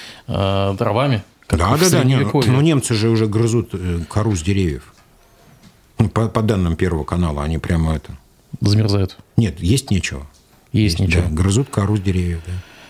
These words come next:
Speaker 1: Это ужасно.
Speaker 2: Да.
Speaker 1: Вот давайте на этой позитивной но-, новости мы с вами и завершим.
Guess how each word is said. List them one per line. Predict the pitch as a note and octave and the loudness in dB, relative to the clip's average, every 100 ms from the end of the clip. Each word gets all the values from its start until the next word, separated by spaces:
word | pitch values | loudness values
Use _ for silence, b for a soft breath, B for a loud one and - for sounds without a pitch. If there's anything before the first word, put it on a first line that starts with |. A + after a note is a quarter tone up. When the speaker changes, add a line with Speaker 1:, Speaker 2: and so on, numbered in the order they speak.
| B - | B -4
Speaker 1:
Это | A#2 | 0
ужасно. | G#2+ G2+ F#2 G2 E2+ B B | 2 2 0 0 -2 B B
Speaker 2:
Да. | E2 E2 F2 | 0 0 0
Speaker 1:
Вот | G#2+ G2+ | -2 0
давайте | A2+ G#2 G#2+ | -2 0 0
на | |
этой | G#2 - | -2 -2
позитивной | G2+ - A2 G#2+ | -4 -2 0 0
но-, | A2 A2 G#2 G#2 | 0 0 0 0
новости | G#2+ G2+ - G#2 | 2 0 0 0
мы | G2 | 0
с | - | 0
вами | G#2 F#2+ G2 | 0 0 0
и | G#2 G2+ | 0 0
завершим. | G#2 G#2 A2 - F#3+ | 0 0 0 0 2